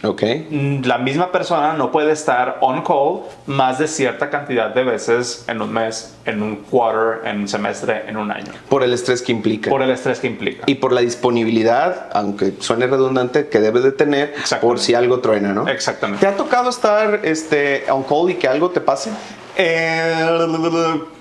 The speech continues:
Speaker 2: sí, o sea, me ha, me ha tocado, me ha tocado estar on call y tener que estar presente monitoreando la situación, pero no resolviendo la situación yo.
Speaker 1: Ah, ok, ok.
Speaker 2: Eh,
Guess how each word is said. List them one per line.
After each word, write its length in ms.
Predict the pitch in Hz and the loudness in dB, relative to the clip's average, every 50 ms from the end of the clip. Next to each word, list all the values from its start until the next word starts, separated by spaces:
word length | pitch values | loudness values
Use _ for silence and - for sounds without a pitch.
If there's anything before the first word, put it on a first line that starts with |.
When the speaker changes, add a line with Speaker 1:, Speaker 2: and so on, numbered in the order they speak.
| - - - - - - - - | -20 -20 -20 -20 -20 -20 -12 -6
Speaker 2:
sí, 440 | - - 254 294 294 240 - 370 - | -2 0 2 2 2 0 0 -2 -4
o 60 | 170 | -2
sea, 460 | 165 196 180 170 170 165 165 160 156 156 | 0 2 2 2 2 2 2 2 2 2
me 80 | 160 180 | 0 0
ha, 80 | - 185 | 0 0
me 120 | 175 180 | 0 -2
ha 100 | 196 196 | 0 0
tocado, 560 | - 240 - 220 220 220 220 233 240 233 - - | 0 0 0 0 2 2 2 2 2 0 0 0
me 100 | 165 170 | -2 -2
ha 60 | 170 | -2
tocado 340 | 208 202 - 190 185 196 208 | -2 -2 -2 -2 0 0 -2
estar 380 | 202 - - 185 185 185 180 - | -2 0 0 0 0 0 0 0
on 240 | 160 156 156 165 151 | 0 0 0 0 0
call 440 | - 156 151 156 170 175 - - - - - - - - - | 0 0 2 2 0 -2 -2 -6 -12 -16 -18 -20 -20 -10 -4
y 420 | - 143 131 123 123 123 123 120 | 0 0 2 2 2 2 0 -2
tener 520 | 120 - 139 127 127 131 135 147 156 165 - | 0 0 -2 0 0 -2 -2 0 -2 -2 -2
que 80 | 175 | -4
estar 300 | 160 - 180 - - - | -2 0 0 0 0 2
presente 920 | - 156 147 - 165 147 147 147 147 165 151 151 151 156 156 156 156 - - | 0 0 2 2 -2 -2 -2 0 0 0 2 2 2 2 2 2 0 -2 0
monitoreando 580 | 143 131 131 135 131 127 123 120 120 120 127 131 | 0 0 0 0 0 0 0 0 0 0 0 0
la 100 | 131 127 | 0 0
situación, 400 | 127 120 117 107 - - 127 127 | -4 -6 -6 -2 0 -2 -2 0
pero 160 | - 147 123 113 | -2 -2 -2 0
no 120 | 113 113 | -2 -2
resolviendo 480 | 117 127 120 - 113 104 107 104 107 110 | -2 -2 -4 -4 -2 -2 -2 0 0 -2
la 80 | 104 - | -2 -2
situación 380 | - - 120 - - 107 101 - | -4 -6 -8 -8 -8 -10 -6 -2
yo. 80 | 110 | 0
Speaker 1:
Ah, 80 | 120 117 | 0 0
ok, 160 | 113 - - 101 101 | 0 -2 -2 -2 -2
ok. 120 | 98 - 104 101 101 - - - - - - - | -4 -4 -6 -8 -8 -10 -16 -20 -20 -8 -4 -2
Speaker 2:
Eh, 640 | 139 131 131 127 123 123 120 117 113 110 113 104 | 0 2 2 2 2 0 0 -2 -2 -4 -8 -10